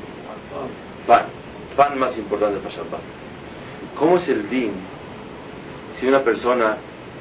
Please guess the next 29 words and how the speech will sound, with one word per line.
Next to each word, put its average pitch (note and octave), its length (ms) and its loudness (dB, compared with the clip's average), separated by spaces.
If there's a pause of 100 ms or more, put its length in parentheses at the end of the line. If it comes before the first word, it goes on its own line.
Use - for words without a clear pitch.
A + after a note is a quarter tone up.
(260)
tiene B2 360 2 (140)
muy C#3+ 140 4
poco A#2+ 340 2
dinero G#2 380 0 (400)
y - 140 -12
tiene B2 180 0
para G#2+ 180 -2
comprar A2+ 480 6 (240)
pan C#3 340 4 (920)
o G#2 100 2
tiene B2 220 4
que A2+ 80 2
comprar A2+ 480 2
el C3+ 180 0 (800)
vino? A2 260 0 (160)
Eh, G#2+ 80 0
perdón, A#2+ 280 8 (480)
tiene C#3+ 160 8
que B2+ 60 0
comprar A#2 240 0 (320)
vela, F3 440 6 (340)
él C#3+ 120 8
necesita D#3+ 220 4
una C3 160 4
vela C#3 300 4
para A#2 180 4
alumbrar G#2+ 440 2
su G#2+ 120 -8
casa A#2 320 0